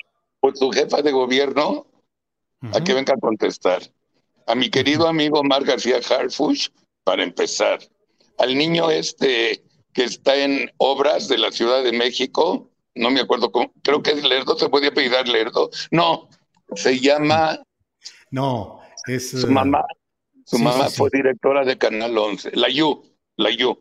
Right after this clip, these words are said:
Speaker 2: Sí, sí, la Yu, las Yu.
Speaker 1: Sí.
Speaker 2: Ujú.
Speaker 1: Este,
Speaker 2: Así.
Speaker 1: y cosas así, personas así, a Mario Delgado cuarenta veces,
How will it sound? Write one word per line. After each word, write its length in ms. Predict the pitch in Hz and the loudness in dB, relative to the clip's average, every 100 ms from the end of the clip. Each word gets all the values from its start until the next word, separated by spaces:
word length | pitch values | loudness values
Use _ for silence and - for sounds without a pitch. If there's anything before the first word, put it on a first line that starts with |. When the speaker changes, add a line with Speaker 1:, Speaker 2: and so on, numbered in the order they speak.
| - | -4
Speaker 2:
Sí, 160 | 160 | -4
sí, 240 | - 113 90 | -4 -6 -8
la 140 | 95 | -10
Yu, 200 | 95 104 | -6 -6
las 220 | 98 95 | -6 -6
Yu. 80 | 101 | -2
Speaker 1:
Sí. 120 | 107 - _ 120 | -2 -2 _ -8
Speaker 2:
Ujú. 320 | 104 107 107 - _ | -6 -8 -10 -20 _
Speaker 1:
Este, 460 | 127 131 - 139 135 | -2 -2 -4 -2 -2
Speaker 2:
Así. 240 | 110 - 139 | -6 -10 -10
Speaker 1:
y 120 | - | -8
cosas 320 | - 185 - - - | -2 0 0 0 -2
así, 300 | - - - | -2 -4 -2
personas 560 | - 131 160 165 160 | -4 -2 -2 -2 0
así, 500 | 147 135 160 151 - - | -2 -2 -2 -2 -4 -2
a 120 | 120 | -2
Mario 260 | 151 160 | 0 0
Delgado 420 | 160 147 143 151 147 | 0 2 2 0 0
cuarenta 460 | 131 131 117 110 | 2 0 0 0
veces, 640 | 113 113 - 156 190 - | 0 -2 -2 -2 -2 -6